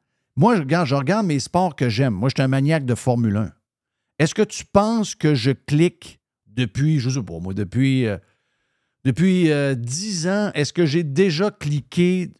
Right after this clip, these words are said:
sur un texte de Formule un ? Les derniers textes que j'ai cliqués, c'est quand Régent couvrait la Formule un parce que Régent avait une plume puis il racontait des histoires. Mais tu sais, moi, je lis, euh, j'ai dix, douze sources, là, dans mon Apple, pas tant de choses, là, que de, de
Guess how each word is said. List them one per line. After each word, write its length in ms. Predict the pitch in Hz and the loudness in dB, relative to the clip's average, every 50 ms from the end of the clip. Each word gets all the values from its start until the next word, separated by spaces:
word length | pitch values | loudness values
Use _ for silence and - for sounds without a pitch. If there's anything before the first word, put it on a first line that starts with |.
| _ | _
sur 380 | _ - - - - 160 156 143 | _ -14 -10 -4 -2 0 0 0
un 180 | 147 143 143 131 | 0 0 -2 -2
texte 380 | - - 170 180 165 139 123 | -2 -2 -2 -2 0 0 -2
de 80 | 131 127 | -2 -2
Formule 460 | - - 147 143 143 139 135 131 139 | 0 0 0 0 2 2 0 0 0
un ? 80 | 151 147 | 0 0
Les 120 | 143 139 | 0 0
derniers 320 | 131 185 208 214 208 185 | 0 0 2 2 2 0
textes 220 | - - 214 175 - | 0 0 -4 -2 -2
que 80 | 160 | -2
j'ai 140 | 127 135 135 | 0 0 0
cliqués, 300 | - 123 120 - - 165 - | -2 -4 -8 -4 -2 -2 -2
c'est 100 | 123 117 | -2 -2
quand 200 | - 127 120 113 | -2 0 0 0
Régent 480 | 110 117 135 151 147 113 131 170 175 160 | 0 2 2 2 2 4 2 2 0 0
couvrait 280 | - 143 127 131 143 | -2 -2 0 0 0
la 80 | 139 117 | 0 0
Formule 320 | - 131 127 127 131 135 | 0 0 0 0 2 0
un 80 | 147 143 | 0 0
parce 200 | - 104 95 - | -2 -4 -6 -4
que 80 | - | -4
Régent 320 | 113 104 110 117 104 117 135 | -4 -2 -2 -2 0 0 0
avait 120 | 123 117 | 0 0
une 120 | 110 98 - | -2 -2 0
plume 340 | - 123 131 135 131 127 | 0 0 2 2 0 -2
puis 120 | 110 - 95 | -4 -4 -6
il 40 | 95 | -6
racontait 320 | 104 101 113 110 110 120 | -6 -4 -4 -4 -2 -2
des 160 | 113 107 98 | -2 -2 -4
histoires. 440 | 82 82 - - 110 123 151 170 160 156 _ _ _ _ _ _ _ _ _ _ _ _ _ _ | -6 -6 -2 0 0 0 0 0 -4 -8 _ _ _ _ _ _ _ _ _ _ _ _ _ _
Mais 120 | - 85 95 | -10 -8 -6
tu 120 | - 185 | -4 -2
sais, 80 | 180 120 | -2 0
moi, 140 | 113 147 | 0 0
je 120 | 123 87 90 | 0 0 0
lis, 360 | 113 147 175 190 165 120 104 | 0 2 4 4 4 2 0
euh, 220 | 90 82 80 76 80 - _ _ _ _ _ _ _ | -2 -4 -6 -8 -12 -16 _ _ _ _ _ _ _
j'ai 220 | - 98 117 117 110 | -6 -2 -2 -2 -2
dix, 400 | 110 110 107 170 196 160 120 110 | -2 -4 -4 -4 -4 -4 -2 2
douze 260 | 123 160 165 139 - | 2 2 2 2 -2
sources, 400 | - - - 202 254 - - - | -4 -4 -2 -4 -4 -4 -4 -2
là, 80 | 214 | 0
dans 160 | 196 185 165 160 | 2 2 2 4
mon 180 | 160 160 160 | 2 2 2
Apple, 460 | 151 147 147 135 - 180 180 180 170 147 | 2 2 0 0 0 0 2 2 2 0
pas 120 | - 143 | 0 -2
tant 160 | - 147 139 | -2 -2 -4
de 60 | 135 - | -4 -2
choses, 300 | - 180 190 208 170 147 | -2 -2 -2 -2 -2 -2
là, 140 | 165 160 | -2 -2
que 180 | 135 - 127 123 | -2 -2 -2 -2
de, 160 | 123 131 123 | 0 -2 -2
de 200 | 107 117 127 123 | -2 -2 -4 -2